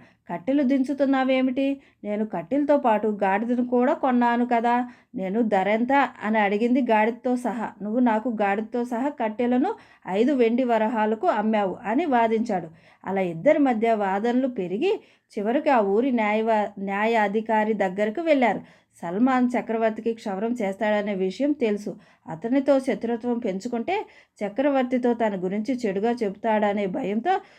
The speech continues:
సల్మాన్కు అనుకూలంగా తీర్పిచ్చాడు. మోసపోయిన కట్టెలు కొట్టేవాడు బీర్బల్ దగ్గరికి వెళ్ళాడు. జరిగిన సంగతంతా వివరించాడు. బీర్బల్ అతనికి ఒక ఉపాయం చెప్పి దాని ప్రకారం నడుచుకోమన్నాడు. మరునాడు సల్మాన్ దగ్గరికి వెళ్ళి,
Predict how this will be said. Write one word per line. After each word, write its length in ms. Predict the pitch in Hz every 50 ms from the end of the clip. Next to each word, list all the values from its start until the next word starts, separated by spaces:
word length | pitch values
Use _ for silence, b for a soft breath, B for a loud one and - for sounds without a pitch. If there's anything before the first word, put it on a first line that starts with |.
| B B _ -
సల్మాన్కు 520 | 247 240 240 240 247 233 226 226 226 339
అనుకూలంగా 580 | 302 233 220 226 220 247 240 233 226 240 277 302
తీర్పిచ్చాడు. 680 | 302 285 269 247 247 240 220 220 - 208 185 175 175 b b b b b _ -
మోసపోయిన 680 | - 180 214 240 294 320 285 294 285 269 269 262 254
కట్టెలు 420 | 247 233 185 185 - 254 269 277
కొట్టేవాడు 760 | 269 269 240 233 - 226 208 180 175 170 175 208 269 370 370 359 B B B B -
బీర్బల్ 500 | 190 196 262 269 262 240 226 233 240 214
దగ్గరికి 420 | 196 214 208 202 208 220 233 240 339
వెళ్ళాడు. 400 | 320 302 254 233 214 202 180 175 - b b b b _ -
జరిగిన 420 | 214 202 196 190 214 240 285 302
సంగతంతా 600 | 294 294 269 240 240 240 226 247 240 240 247 330
వివరించాడు. 560 | 339 311 285 269 269 269 240 247 233 202 175 170 -
బీర్బల్ 480 | 226 185 170 180 190 214 233 285 294 285 - - - _ _ _ -
అతనికి 340 | 190 196 220 220 214 214 214
ఒక 120 | 214 277
ఉపాయం 500 | 330 269 226 220 240 247 240 240 247 240 247 240
చెప్పి 360 | 214 - - - 403 440 b b b b b -
దాని 240 | 226 240 240 226 240
ప్రకారం 540 | 240 233 214 202 202 196 190 202 254 311 330
నడుచుకోమన్నాడు. 800 | 311 294 277 277 - - 277 262 247 233 220 214 196 185 175 170 b b b b b -
మరునాడు 500 | - 160 170 208 262 302 285 262 247 247
సల్మాన్ 440 | 240 247 226 190 196 220 247 254 247
దగ్గరికి 380 | 233 226 214 220 220 220 220 202
వెళ్ళి, 400 | 180 175 170 202 294 359 349